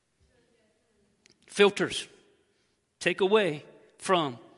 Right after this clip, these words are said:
the part of life that I want to be, have sozo in. Here we go. Proverbs eighteen twenty-one. "Death and life are in the power of the tongue, and they that love it shall eat the fruit thereof."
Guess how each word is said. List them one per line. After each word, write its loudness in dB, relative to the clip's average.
the -20
part -2
of -6
life -4
that -12
I -10
want -8
to -18
be, -8
have -8
sozo -6
in. -14
Here 0
we -4
go. 2
Proverbs 4
eighteen 2
twenty-one. 0
"Death 4
and 0
life 0
are -4
in -4
the -6
power -2
of -6
the -8
tongue, -4
and -6
they 2
that -6
love -2
it -8
shall -2
eat -8
the -4
fruit -8
thereof." -2